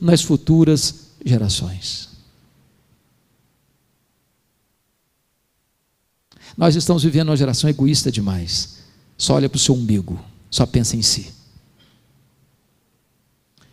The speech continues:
E eu quero terminar essa mensagem de hoje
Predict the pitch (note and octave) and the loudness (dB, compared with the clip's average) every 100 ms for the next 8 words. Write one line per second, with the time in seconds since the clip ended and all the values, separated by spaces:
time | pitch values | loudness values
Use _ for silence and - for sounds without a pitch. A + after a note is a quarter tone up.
0 | _ _ _ C#3+ C#3+ E3+ D#3 F3+ D#3+ D#3 | _ _ _ 2 4 4 2 2 2 0
1 | D#3 D#3+ C#3+ - - B2+ C#3+ C3+ B2+ - | 2 2 0 -4 -4 0 0 0 -2 0
2 | C#3 A#2+ B2+ D#3 D#3 - - | 0 0 0 2 0 -4 -10